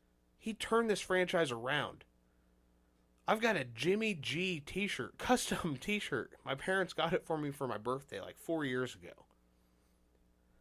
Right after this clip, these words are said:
I have defended him tooth and nail, and I had to come with the grip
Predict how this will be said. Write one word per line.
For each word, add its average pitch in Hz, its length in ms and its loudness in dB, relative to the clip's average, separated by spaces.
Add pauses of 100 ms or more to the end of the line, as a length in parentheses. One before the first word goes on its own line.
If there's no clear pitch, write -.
(400)
I 165 100 6
have 180 160 2
defended 208 540 0
him 143 180 0
tooth 214 340 -2
and 180 140 -2
nail, 156 400 -6 (920)
and 147 100 0
I 156 60 4
had 190 160 6
to 170 80 2
come 202 320 0
with 202 180 2
the 170 120 0
grip 147 460 0